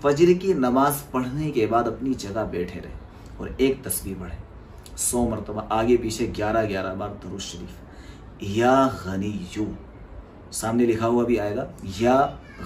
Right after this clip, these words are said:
गनियू। अगर आपने इसको सौ दफ़ा पढ़ी, आगे पीछे ग्यारह ग्यारह दफ़ा दरूद शरीफ लगा लिया और फिर उसके बाद अल्लाह से दुआएं कर ली और फिर दिन में थोड़ा बहुत सदका निकाल दिया, चंद दिन गुजरेंगे दोस्तों,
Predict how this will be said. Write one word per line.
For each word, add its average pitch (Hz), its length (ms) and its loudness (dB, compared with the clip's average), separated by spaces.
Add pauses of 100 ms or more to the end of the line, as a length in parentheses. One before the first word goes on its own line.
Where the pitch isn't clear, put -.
गनियू। 101 520 -4 (760)
अगर 131 140 6
आपने 147 280 8
इसको 151 180 -2
सौ 123 240 2
दफ़ा 127 240 4
पढ़ी, 127 200 2
आगे 113 300 0
पीछे 117 260 0
ग्यारह 107 280 -2
ग्यारह 107 240 0
दफ़ा 107 220 -4
दरूद 95 240 -4
शरीफ 107 300 -4
लगा 110 240 2
लिया 110 120 2
और 110 60 -2
फिर 127 160 -2
उसके 131 240 2
बाद 127 180 6
अल्लाह 113 300 0
से 110 140 -2
दुआएं 110 380 0
कर 117 120 0
ली 120 180 4
और 120 280 0
फिर 147 100 0
दिन 147 200 0
में 156 200 0
थोड़ा 131 260 4
बहुत 127 180 2
सदका 113 340 0
निकाल 104 340 0
दिया, 120 120 2 (400)
चंद 170 320 8
दिन 170 160 10
गुजरेंगे 143 480 6
दोस्तों, 127 440 4